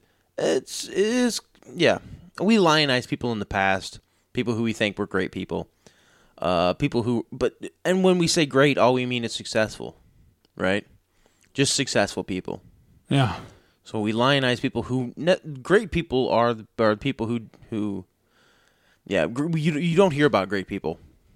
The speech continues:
Speaker 1: uh, anymore, or even in the past. Uh, you know,
Speaker 2: Do
Speaker 1: even
Speaker 2: they
Speaker 1: Mother
Speaker 2: exist anymore?
Speaker 1: No, even Mother Teresa was a
Speaker 2: <laughs> No.
Speaker 1: crook. You know.
Speaker 2: But I mean, seriously, like, d-, does anybody great exist anymore?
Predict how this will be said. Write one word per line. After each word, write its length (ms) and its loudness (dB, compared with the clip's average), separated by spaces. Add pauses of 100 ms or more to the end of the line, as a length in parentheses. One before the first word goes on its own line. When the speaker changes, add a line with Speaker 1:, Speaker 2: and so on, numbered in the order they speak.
(300)
Speaker 1:
uh, 320 -2 (640)
anymore, 400 4
or 220 6
even 240 0
in 60 -4
the 80 -4
past. 500 -8 (680)
Uh, 40 -8
you 80 -4
know, 100 -4
Speaker 2:
Do 100 2
Speaker 1:
even 140 8
Speaker 2:
they 40 8
Speaker 1:
Mother 200 6
Speaker 2:
exist 140 4
anymore? 380 0
Speaker 1:
No, 420 -4
even 220 0
Mother 200 2
Teresa 380 -2
was 120 -4
a 40 -6
Speaker 2:
<laughs> 60 -4
No. 60 -12
Speaker 1:
crook. 300 -6 (1000)
You 80 -12
know. 220 -8 (140)
Speaker 2:
But 100 6
I 20 6
mean, 160 4
seriously, 400 6
like, 320 0 (100)
d-, 140 -6
does 220 2
anybody 280 2
great 220 0
exist 320 0
anymore? 300 -6